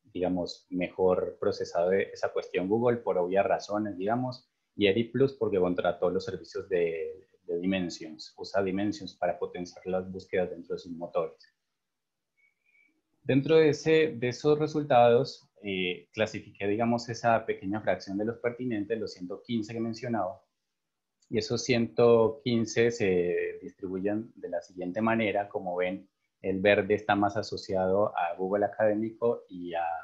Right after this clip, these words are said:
y, a, y, a, y, y después a, a Cielo. Y, y los resultados pertinentes totales en realidad corresponden a Google Académico,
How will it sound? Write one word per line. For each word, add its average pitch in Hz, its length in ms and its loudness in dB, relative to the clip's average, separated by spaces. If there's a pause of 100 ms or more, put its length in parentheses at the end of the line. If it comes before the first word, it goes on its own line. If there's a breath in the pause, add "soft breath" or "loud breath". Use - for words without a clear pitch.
(220)
y, - 160 -20
a, - 1000 -20
y, 85 80 -10
a, 85 300 -10
y, 90 200 -8
y 95 100 -2
después 95 500 0
a, 90 160 0
a - 180 -10
Cielo. 113 460 -4 (1300)
Y, 135 460 2
y 123 140 -4
los 123 380 -4
resultados 127 640 0
pertinentes 120 720 -2
totales 120 640 2
en 117 140 -10
realidad 117 480 0 (240)
corresponden 110 720 -2
a 92 80 -6
Google 98 300 -4
Académico, 92 560 -4